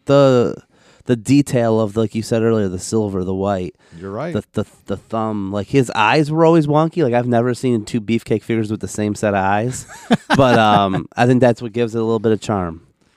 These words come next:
Speaker 3: Beefcake has got a vote, Joe.
Speaker 2: His crazy eye is charming.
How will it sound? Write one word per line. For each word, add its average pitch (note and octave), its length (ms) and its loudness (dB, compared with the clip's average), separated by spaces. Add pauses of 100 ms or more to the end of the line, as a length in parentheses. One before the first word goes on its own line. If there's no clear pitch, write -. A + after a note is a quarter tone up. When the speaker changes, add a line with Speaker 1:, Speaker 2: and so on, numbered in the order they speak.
(240)
Speaker 3:
Beefcake D3+ 440 -6
has B2+ 120 -8
got C#3+ 220 -4
a D3 40 -2
vote, C#3 280 -2
Joe. C3+ 360 -6 (100)
Speaker 2:
His G2+ 160 -10
crazy A#2 440 0
eye A2+ 200 0
is F#2+ 180 -4
charming. G2+ 580 -4